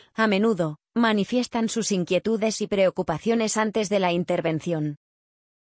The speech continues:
Se trata de una iniciativa que ha tenido una acogida excelente entre los familiares que han expresado su gratitud ante estas iniciativas que sirven para humanizar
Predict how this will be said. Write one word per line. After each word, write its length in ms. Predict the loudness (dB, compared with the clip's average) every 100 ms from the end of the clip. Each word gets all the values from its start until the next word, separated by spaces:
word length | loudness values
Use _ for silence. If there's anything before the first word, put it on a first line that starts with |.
| _ _ _ _ _
Se 180 | -4 -2
trata 300 | -2 -2 0
de 140 | 2
una 200 | 2 2
iniciativa 640 | 2 0 0 -2 0 0 0
que 160 | 0
ha 80 | 0
tenido 400 | 0 0 2 2
una 320 | 2 2 0
acogida 540 | -2 -4 -2 0 2 0
excelente 560 | -2 -2 0 0 0
entre 240 | 0 0 0
los 180 | 0 0
familiares 580 | -2 0 0 2 0
que 140 | 0 0
han 140 | 2
expresado 560 | -2 -2 -2 0 0 0
su 160 | 0
gratitud 480 | 0 0 -2 0 0
ante 360 | 0 0 0 0
estas 280 | 0 -2 0
iniciativas 720 | 2 0 -2 -2 0 0 -2
que 120 | -4
sirven 400 | 0 0 2 0
para 240 | 0 0 2
humanizar 640 | 2 0 -2 -2 -4 -6